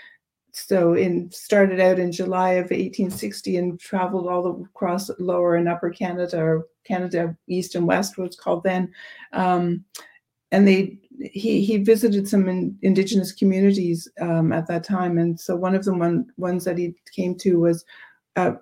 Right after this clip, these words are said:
uh, Rice Lake Village, which is, became Hiawatha First Nation.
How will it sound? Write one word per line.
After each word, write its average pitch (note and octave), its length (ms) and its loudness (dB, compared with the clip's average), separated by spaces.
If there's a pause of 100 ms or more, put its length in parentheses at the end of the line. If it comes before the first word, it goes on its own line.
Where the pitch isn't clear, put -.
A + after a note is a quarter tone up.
(120)
uh, E3 160 2
Rice E3+ 400 2
Lake E3+ 420 0 (100)
Village, E3+ 480 -2
which E3 280 -2
is, - 100 -8
became E3+ 400 -4
Hiawatha E3 540 0
First E3 300 -4
Nation. E3 500 -2